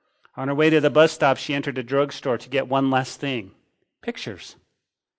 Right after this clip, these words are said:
She sat in the photograph booth, closed the curtain, spent all that she could on spic-, on pictures of herself. With her purse full of small black and white photos, she boarded the next bus to Rio de Janeiro.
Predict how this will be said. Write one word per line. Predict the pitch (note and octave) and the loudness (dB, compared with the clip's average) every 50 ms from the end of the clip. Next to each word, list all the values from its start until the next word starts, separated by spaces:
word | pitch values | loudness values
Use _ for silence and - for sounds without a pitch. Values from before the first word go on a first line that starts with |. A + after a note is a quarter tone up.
| _ _ _ - - - | _ _ _ -20 -20 -12
She | - - G#3+ F#3+ | -2 0 2 4
sat | - A3+ A3+ A#3 B3 | 8 8 8 8 8
in | A#3 | 6
the | A3 G#3 | 2 4
photograph | - G#3 G3 F#3+ F3 F#3+ F#3+ F3+ F3 - - | 4 6 4 6 6 6 6 6 6 4 2
booth, | F3 F3+ F3+ F3 - | 2 2 2 0 -2
closed | - - F#3 F#3+ G3 F#3+ - | 0 4 6 6 6 4 0
the | D3 | -4
curtain, | A2 - F3 F3+ E3+ E3+ F3 F3+ | 0 4 4 4 4 4 -2 -2
spent | - - - F3 E3 D#3+ - | -2 -2 0 0 0 2 6
all | E3+ E3 F3 F#3 G#3 | 8 10 12 12 10
that | G#3 G3+ G3+ | 10 6 0
she | - G#3+ G3 | -2 -8 -6
could | - F#3+ F#3 F3+ E3 | 0 4 4 4 6
on | D#3+ D#3 D3+ | 4 2 2
spic-, | - - - F3 E3 - D#3 | 0 -2 -6 -6 -6 -2 -2
on | D3+ D3 D3+ | -2 -2 0
pictures | - F#3+ F#3 - - F3+ D#3+ D3 | 0 -2 -2 0 -2 -2 2 4
of | D#3+ C#3 - | 2 2 2
herself. | D#3 C#3+ B2+ - - E3+ E3+ D3+ A2+ F#2+ - - - - _ _ _ _ _ _ _ _ _ _ - _ - - _ - | 0 -2 -2 0 4 6 8 8 8 6 2 -8 -20 -20 _ _ _ _ _ _ _ _ _ _ -20 _ -20 -20 _ -2
With | F#3+ F#3 - | -2 2 4
her | F#3 F3 | 4 2
purse | - - - - G3+ A3 A#3 C4 - - | 2 0 0 4 6 8 8 6 4 0
full | - - - G3+ G3 F#3 F3 | -12 -2 2 2 4 4 4
of | E3 | 2
small | - - E3+ E3+ F3 F3+ G3 | 2 -2 2 6 8 8 8
black | F#3 F3+ F3+ F3+ F3 - | 8 6 4 4 4 2
and | F3+ E3+ D#3 | 0 2 4
white | D#3+ E3 D#3+ D3+ | 4 4 4 2
photos, | - - F3 F3 F3+ D3+ C3+ C3 B2+ C3+ - - - - - - - | 0 4 4 4 6 4 4 2 2 0 -4 -10 -20 -20 -20 -20 -18
she | - - - E3 | -12 -4 -2 -2
boarded | D3+ C3+ D#3 D#3 E3+ F#3+ F#3 F3 | 2 4 6 6 6 4 2 0
the | F#3 | 0
next | F3 E3 E3 D#3+ - - C#3+ | 2 2 2 0 0 -4 2
bus | D3+ D3 C3+ C3 - - | 4 6 6 4 2 -2
to | - - C#3 | -8 -6 -6
Rio | C3 D3 E3 D#3 C3+ B2+ B2 | -2 0 2 2 4 2 2
de | A#2 A#2+ A#2+ A#2+ | 2 0 -2 -2
Janeiro. | A2 A#2+ B2 B2 C3 B2+ B2+ B2+ A#2+ A2 G#2 G#2 G2+ | -2 -2 -2 0 0 0 0 0 -2 -2 -4 -6 -8